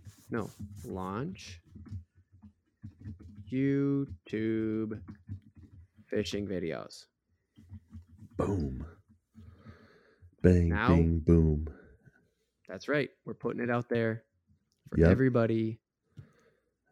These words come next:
Speaker 2: Yep.
Speaker 1: to look
Speaker 2: We
Speaker 1: at,
Speaker 2: want
Speaker 1: to see, to be like, "Hey, there it is. Check us on it. Come on."
Speaker 2: Yes. And because you're talking about videos, the studio isn't gonna be just for podcasting.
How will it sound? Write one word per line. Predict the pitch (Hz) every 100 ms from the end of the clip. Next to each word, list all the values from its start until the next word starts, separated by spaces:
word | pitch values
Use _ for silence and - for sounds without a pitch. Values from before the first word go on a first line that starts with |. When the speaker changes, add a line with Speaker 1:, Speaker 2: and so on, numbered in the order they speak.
| _ _ -
Speaker 2:
Yep. | 82 101
Speaker 1:
to | -
look | 101 107 135 175
Speaker 2:
We |
Speaker 1:
at, | 165
Speaker 2:
want | 85 -
Speaker 1:
to | - 104
see, | - 160 165 170 170 _ _ _ _ _ _
to | 113
be | 123 113
like, | 98 -
"Hey, | 143 147 - _ _ _ _ _ -
there | 139 156
it | 160
is. | 143 135 - _ _ _ - - _ _ _ _ _ _ -
Check | - 147 143
us | -
on | 117 110
it. | 101 - -
Come | 185 208
on." | 117 82
Speaker 2:
Yes. | 90 78 71 - - - - - -
And | 113 123
because | 120 131
you're | 127
talking | 135 123 123
about | 120 120
videos, | 123 123 131 127 - - - - - -
the | 82
studio | - - 107 113 120 117 123 -
isn't | - 90 98
gonna | 104 104
be | 95 98
just | 95 101 -
for | - 95
podcasting. | 95 82 85 - 76 - - -